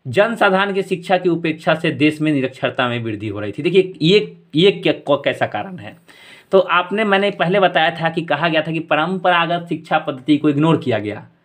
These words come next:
क्यों इग्नोर किया गया? क्योंकि वो भी एक सुधार था, क्योंकि परंपरागत पद्धति जो थी वो, उसमें भारतीय कर्मचारियों की मांग में बहुत गिरावट आ रही थी, क्योंकि परंपरागत पद्धति से पढ़ाना सबके बस की बात नहीं थी। जनसाधारण की शिक्षा की उपेक्षा,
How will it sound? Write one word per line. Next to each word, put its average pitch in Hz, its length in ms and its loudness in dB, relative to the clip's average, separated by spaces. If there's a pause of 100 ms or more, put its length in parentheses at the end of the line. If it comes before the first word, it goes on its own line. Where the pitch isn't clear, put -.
(360)
क्यों 262 180 4
इग्नोर 190 240 -2
किया 120 180 2
गया? 110 280 -6 (400)
क्योंकि 185 640 4 (400)
वो 156 120 4
भी 233 100 4
एक 220 80 2
सुधार 170 440 -2
था, 107 220 -4 (240)
क्योंकि 196 560 4 (240)
परंपरागत 196 800 -2
पद्धति 165 300 0
जो 170 120 4
थी 170 260 0
वो, 175 180 6
उसमें 160 420 -2
भारतीय 151 380 0
कर्मचारियों 170 380 2
की 165 80 -4
मांग 143 300 0
में 147 180 -4
बहुत 135 240 -2
गिरावट 117 360 2
आ 110 60 -6
रही 107 140 -8
थी, 120 140 -8
क्योंकि 131 300 -6
परंपरागत 170 540 0
पद्धति 160 220 -4
से 175 120 -2
पढ़ाना 156 360 -4
सबके 156 300 -2
बस 131 180 0
की 120 100 -2
बात 110 260 -2
नहीं 101 180 -12
थी। - 260 -14 (420)
जनसाधारण 202 540 0
की 196 80 -2
शिक्षा 190 280 -2
की 175 100 -4
उपेक्षा, 170 480 -4